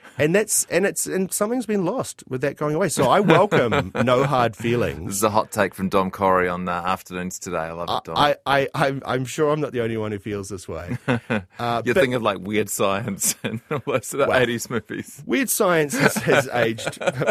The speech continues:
Speaker 1: poorly. But, um, but, you know, um,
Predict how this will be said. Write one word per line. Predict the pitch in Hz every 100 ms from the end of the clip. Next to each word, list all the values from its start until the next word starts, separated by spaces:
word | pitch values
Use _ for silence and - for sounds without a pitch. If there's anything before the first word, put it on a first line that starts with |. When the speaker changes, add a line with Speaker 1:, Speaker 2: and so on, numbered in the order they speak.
| 131 - -
Speaker 1:
poorly. | 151 117 95 214 - - - - 180
But, | 180 151
um, | 147 143 143 143 139 139 _ _ _
but, | 185 175 - _ _
you | 160 165
know, | 156 170 190
um, | - 143 139 135 131 127